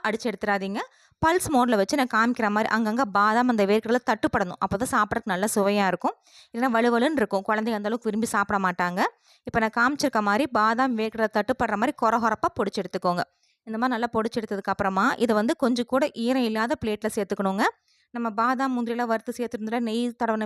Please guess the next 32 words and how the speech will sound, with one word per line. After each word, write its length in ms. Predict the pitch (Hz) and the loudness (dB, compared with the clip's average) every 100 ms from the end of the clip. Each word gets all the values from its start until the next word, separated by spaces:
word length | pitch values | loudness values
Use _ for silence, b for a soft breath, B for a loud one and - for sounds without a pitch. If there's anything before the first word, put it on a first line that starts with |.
| 214 | -4
பிளேட்ல, 300 | 214 240 381 - - | -6 -4 -6 -4 -4
அதுல 180 | 214 220 202 | -2 -2 -2
வந்து 160 | 247 233 | -2 -4
இதை 60 | 214 | -4
சேர்த்துக்கலாம். 500 | 196 185 190 202 403 - b b b - | -4 -4 -2 0 0 -4 b b b -2
சேர்த்துட்டு 380 | 226 208 196 202 392 - _ _ _ _ _ _ _ _ _ 196 | 0 0 0 2 0 -2 _ _ _ _ _ _ _ _ _ -4
அடுத்தது 260 | 214 247 277 | -4 2 2
ஒரு 80 | 220 | 2
மிக்சர் 260 | 208 240 214 | 2 0 2
ஜார் 120 | 202 | 2
எடுத்துக்கலாங்க. 500 | 196 196 202 190 214 466 - 208 | 0 -2 -2 0 0 -2 0 2
அதுவும் 240 | 220 285 | 2 2
கொஞ்சம் 240 | 240 220 226 | 2 0 0
கூட 120 | 240 240 | 0 0
ஈரம் 200 | 214 214 208 | 0 -2 0
இல்லாத 200 | 214 233 | -2 -2
மிக்சர் 240 | 196 214 202 | -2 -2 0
ஜாரா 180 | 202 190 | 2 2
இருக்கணும். 340 | 185 196 339 - _ _ _ 226 | 0 2 2 0 _ _ _ -6
இதுல 180 | 220 208 240 226 | -4 -2 -2 0
ஒரு 100 | 226 226 | 0 0
எட்டுல 220 | 262 - 339 | 0 0 0
இருந்து 160 | 262 339 | 0 -2
பத்து 200 | 226 208 226 | -4 -2 -2
பேரிச்சம்பழம் 520 | 214 208 - 220 196 - | 0 0 0 0 0 -2
விதைகளை 280 | 214 240 240 220 | 0 2 2 0
நீக்கிட்டு 280 | 202 226 254 | -2 -2 0
அது 60 | 202 | 0
கூட 100 | 202 214 | 0 0
சேர்த்துக்கலாங்க. 520 | 208 - 190 190 185 269 494 _ _ _ _ - | -2 -4 -2 -2 0 -2 -2 _ _ _ _ -10
சேர்த்துட்டு 360 | 233 233 226 320 - | -8 -8 -8 -8 -4
தண்ணி 280 | 226 247 320 | -4 -4 -4